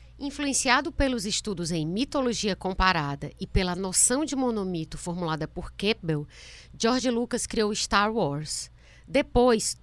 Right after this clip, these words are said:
toda a indústria o seguiu a reboque, fazendo da jornada do herói uma espécie de manual esquemático e obrigatório para roteiristas.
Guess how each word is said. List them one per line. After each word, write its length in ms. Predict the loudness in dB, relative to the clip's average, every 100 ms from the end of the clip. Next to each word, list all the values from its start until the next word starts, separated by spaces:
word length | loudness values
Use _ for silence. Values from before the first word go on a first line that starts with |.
| 2
toda 360 | 4 6 4 2
a 40 |
indústria 380 | 2 -2 -2 -2
o 20 |
seguiu 400 | -2 -2 0 0
a 60 | 0
reboque, 640 | 0 0 0 -2 -6 -16 -6
fazendo 440 | -2 0 -2 -2
da 160 | -2 -2
jornada 460 | -2 0 0 2
do 100 | 2
herói 380 | 2 2 2 0
uma 100 | -2
espécie 380 | -4 -4 -4 -4
de 160 | -6
manual 560 | -4 -2 -2 0 2 2
esquemático 840 | 0 -4 -6 -4 -4 -6 -10 -12 -8
e 100 | -2
obrigatório 640 | 0 0 0 0 0 -2
para 220 | 0 -2 -2
roteiristas. 840 | -4 -6 -6 -6 -10 -10 -12